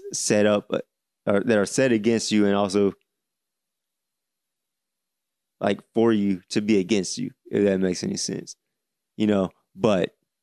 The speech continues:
I'm all for, you know, obviously sending home nonviolent offenders. And I think, you know, there should be a more serious, a more serious sentencing.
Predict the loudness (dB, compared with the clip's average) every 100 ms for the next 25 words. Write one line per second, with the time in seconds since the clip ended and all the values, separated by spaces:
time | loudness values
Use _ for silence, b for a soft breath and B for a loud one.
0 | _ _ -4 -2 0 -2 -4 0 2 2
1 | 0 0 2 2 0 -4 _ _ -2 0
2 | 0 -2 _ _ _ -4 -2 2 0 0
3 | 0 0 -4 _ _ -4 -2 0 0 0
4 | 0 0 0 0 0 0 0 -2 -2 -2
5 | -2 -6 -16 -20 _ _ _ _ _ _
6 | _ _ _ _ _ _ _ _ _ _
7 | 0 2 0 0 0 0 0 0 2 2
8 | 0 -4 _ _ _ _ _ _ _ _
9 | _ _ _ _ _ 0 2 4 4 6
10 | 6 6 6 4 4 2 2 2 4 2
11 | 0 -4 -6 -12 _ _ _ _ _ _
12 | _ _ _ _ _ _ -6 0 2 2
13 | 0 0 2 2 0 0 0 -2 -2 -2
14 | -4